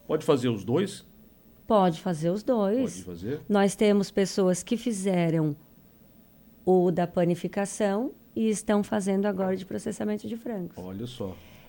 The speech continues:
Speaker 2: E, e o legal, Joel, é que elas, en-, entre as participantes, elas fizeram um grupinho nesse da panificação
Speaker 1: Aham.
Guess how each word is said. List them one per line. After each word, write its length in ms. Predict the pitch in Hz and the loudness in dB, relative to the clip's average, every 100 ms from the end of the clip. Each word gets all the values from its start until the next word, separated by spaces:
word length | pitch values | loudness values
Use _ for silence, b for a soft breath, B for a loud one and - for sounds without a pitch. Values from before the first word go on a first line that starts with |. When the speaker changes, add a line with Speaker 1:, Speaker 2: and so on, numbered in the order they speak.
| - | -6
Speaker 2:
E, 520 | - 208 214 208 214 208 | 2 4 4 4 4 4
e 40 | |
o 60 | 202 | 2
legal, 440 | 202 185 208 233 | 0 0 -4 -4
Joel, 320 | 202 196 180 | -2 0 2
é 60 | 180 | 2
que 180 | 175 190 | 0 0
elas, 480 | 185 196 185 - - | 2 2 0 -4 -4
en-, 200 | 175 180 | -2 0
entre 320 | - 190 214 202 | 2 2 2 -2
as 120 | 180 | -2
participantes, 720 | 185 185 - 180 - 190 202 | -2 -2 0 -2 0 0 2
elas 220 | 185 180 | -2 -2
fizeram 400 | 185 175 185 208 | -2 0 0 2
um 100 | 208 | 2
grupinho 600 | 185 180 - 208 247 175 - - - | 2 0 2 2 2 0 -2 -16 -2
nesse 280 | 175 170 175 | 0 0 0
da 140 | 170 | -2
panificação 840 | 170 160 165 165 139 - 214 214 143 | 0 -2 -2 -6 -8 -2 0 0 0
Speaker 1:
Aham. 340 | 101 104 120 | -2 -4 -4